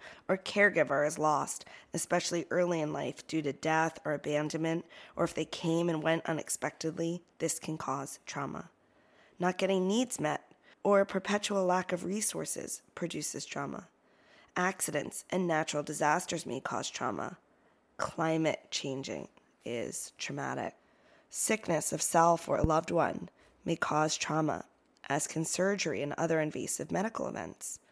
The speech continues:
Birthing a child can be traumatic. It was pretty traumatic for me. Economical grief,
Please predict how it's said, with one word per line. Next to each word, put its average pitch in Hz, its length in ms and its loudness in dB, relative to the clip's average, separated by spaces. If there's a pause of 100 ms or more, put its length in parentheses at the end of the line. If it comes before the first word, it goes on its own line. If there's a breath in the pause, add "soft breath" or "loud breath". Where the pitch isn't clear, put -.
(400 soft breath)
Birthing 151 400 0
a - 20 -6
child 160 720 2
can 156 160 -8
be 139 200 -4
traumatic. 135 480 -4 (400 soft breath)
It 147 60 -4
was 147 140 -2
pretty 135 320 -2
traumatic 87 540 -6
for 117 160 -8
me. - 300 -8 (680 loud breath)
Economical 185 840 4
grief, 165 600 -2